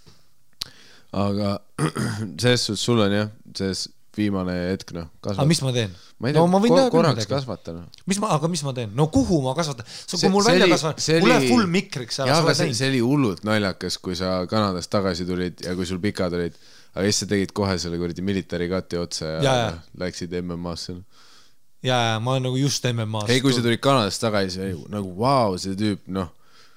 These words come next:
Speaker 1: see soeng nägi välja, nagu sa integreerusid Kanadasse. Sul
Speaker 2: Ja
Speaker 1: oli,
Speaker 2: seal
Speaker 1: noh,
Speaker 2: öeldi ka, et sa oled türa
Speaker 1: jah.
Speaker 2: muutunud nagu.
Speaker 1: Sul oli elemendi kuradi ruuduline fliis, on ju,
Speaker 2: Oli küll,
Speaker 1: asjad.
Speaker 2: jah. Jah.
Speaker 1: Pikemad juuksed.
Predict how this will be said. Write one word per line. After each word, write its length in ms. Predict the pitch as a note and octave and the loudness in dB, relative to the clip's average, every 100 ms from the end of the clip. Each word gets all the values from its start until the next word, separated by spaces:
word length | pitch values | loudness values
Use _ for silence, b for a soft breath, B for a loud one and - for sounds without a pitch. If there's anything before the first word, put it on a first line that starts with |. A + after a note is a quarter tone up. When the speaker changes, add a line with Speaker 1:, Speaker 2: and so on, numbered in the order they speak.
| b b - - | b b -20 -12
Speaker 1:
see 160 | G#2 | -4
soeng 240 | G#2 A#2+ G2 | 2 4 2
nägi 220 | F#2+ F2+ | 0 0
välja, 220 | G#2 G#2+ F#2 | 2 2 0
nagu 160 | E2+ E2+ | -4 -2
sa 80 | F#2+ | -2
integreerusid 640 | F#2+ F#2+ G2+ G#2+ E2+ E2 | -2 0 2 2 0 -6
Kanadasse. 720 | - G2+ F2+ E2+ E2 - E2+ E2+ b b b b b | -2 -2 0 -4 -6 -6 -8 -10 b b b b b
Sul 240 | - G3 G#3 | -6 -2 2
Speaker 2:
Ja 80 | - | 2
Speaker 1:
oli, 80 | - | 4
Speaker 2:
seal 160 | G#3 F#3+ | 4 6
Speaker 1:
noh, 140 | F3+ | 6
Speaker 2:
öeldi 180 | D#3 D3 | 4 2
ka, 120 | D#3 - | 0 0
et 160 | D#3+ D3 | -2 -2
sa 140 | E3 | 0
oled 160 | D#3 D3+ | 0 2
türa 140 | F3 E3+ | 2 4
Speaker 1:
jah. 60 | |
Speaker 2:
muutunud 460 | D#3+ E3 - A#2 A2+ | 4 0 -2 -8 -8
nagu. 220 | A#2 A2 A2 | -6 -4 -2
Speaker 1:
Sul 220 | A2 A2+ | 2 4
oli 460 | A2+ G#2+ G#2 G2+ - | 6 4 2 0 -2
elemendi 720 | A#2 B2 A2+ G2+ F#2+ F#2 F2 | 2 4 4 4 2 2 0
kuradi 380 | F#2+ F#2 F2+ F#2 F2+ F2+ | 2 2 0 0 0 0
ruuduline 720 | G2 A2 G#2 F#2 F2+ F2+ E2 D#2+ | 2 2 4 2 0 -2 -4 -4
fliis, 380 | G#2+ G#2+ G2 F#2 | 2 2 2 0
on 220 | E2+ E2+ | -4 -4
ju, 60 | E2 A#2+ | -4 -2
Speaker 2:
Oli 140 | B2+ | 0
küll, 80 | - | 0
Speaker 1:
asjad. 300 | B2+ F2+ - - - | 2 0 -2 -12 -14
Speaker 2:
jah. 80 | B2 | -8
Jah. 880 | A2+ - - - - - - - - - - - - | -8 -10 -20 -20 -20 -20 -20 -20 -20 -20 -20 -20 -4
Speaker 1:
Pikemad 460 | G2+ - F#2 F2 F#2 | -4 0 -2 0 -2
juuksed. 500 | F#2+ - E2+ D#2+ | -2 -2 -4 -6